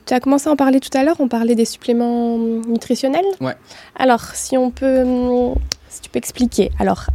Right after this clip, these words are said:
Speaker 1: à partir de quel moment tu vas en conseiller ?
Speaker 2: Alors, il y a deux choses. Est-ce qu'on parle de nutrition artificielle ? ou de compléments.
Speaker 1: Alors, on va aborder les deux, mais si on peut commencer par les compléments.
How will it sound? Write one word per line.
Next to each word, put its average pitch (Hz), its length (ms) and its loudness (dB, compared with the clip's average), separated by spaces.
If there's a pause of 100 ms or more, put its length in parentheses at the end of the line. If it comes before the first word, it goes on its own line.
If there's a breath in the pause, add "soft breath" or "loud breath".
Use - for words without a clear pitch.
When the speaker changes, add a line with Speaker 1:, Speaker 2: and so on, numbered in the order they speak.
Speaker 1:
à 220 80 0
partir 240 340 -2
de 240 80 6
quel 277 260 2
moment 269 340 4 (960)
tu 233 140 4
vas 226 240 4 (160)
en 208 560 6
conseiller ? 208 540 4 (920)
Speaker 2:
Alors, 110 280 -2 (200)
il 113 60 -4
y 113 60 -2
a 110 40 -2
deux 113 140 -2
choses. 98 460 -2
Est-ce 107 200 -6
qu'on 113 120 -4
parle 110 200 -2
de 95 80 -4
nutrition 110 480 -4
artificielle ? 104 760 -8 (600)
ou 120 140 -4
de 104 120 -2
compléments. 98 540 -8 (240)
Speaker 1:
Alors, 202 200 -2
on 202 40 0
va 208 120 4
aborder 208 320 6
les 214 120 6
deux, 247 180 4
mais 269 120 6
si - 160 -4
on 226 40 0
peut 233 120 -4
commencer 226 320 0
par 233 120 2
les 220 100 4
compléments. 240 480 0